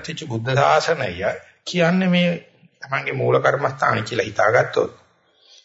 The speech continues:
ගෝචර අජ්ජත් අරමුණ කියලා හිතාගත්තොත්, පේනකම් බලන්න. යම් වෙලාවක සංසිඳුණානේ, "ආ, දැන් සංසිඳුනේ මොනවද?" කෙලෙස් කියලා හිතාගන්න. මේ සංසිඳුනේ මොනවද?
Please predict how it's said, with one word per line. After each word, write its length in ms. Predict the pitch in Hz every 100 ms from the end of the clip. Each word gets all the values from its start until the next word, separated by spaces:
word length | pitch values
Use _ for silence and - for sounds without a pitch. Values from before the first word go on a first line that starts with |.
| -
ගෝචර 280 | 120 120 131
අජ්ජත් 400 | 127 117 123 123
අරමුණ 400 | 123 101 120 139
කියලා 220 | 143 127 123
හිතාගත්තොත්, 600 | 151 160 160 - 135 - - - - -
පේනකම් 580 | - 139 147 139 - 151
බලන්න. 380 | 95 92 - - _ _ _ _ _ _ _ - - -
යම් 200 | 131 127
වෙලාවක 380 | 139 147 135 135
සංසිඳුණානේ, 760 | 131 117 123 165 165 175 180 175 - - -
"ආ, 160 | 131 123
දැන් 300 | 151 196 240
සංසිඳුනේ 720 | 220 160 170 190 190 208 185
මොනවද?" 400 | 185 180 175 175 165
කෙලෙස් 420 | - 156 147 -
කියලා 260 | - 120
හිතාගන්න. 480 | 165 180 107 104 113 _ _ _ _ _ _
මේ 180 | - 160
සංසිඳුනේ 640 | 131 139 165 185 180 185
මොනවද? 400 | 185 180 180 175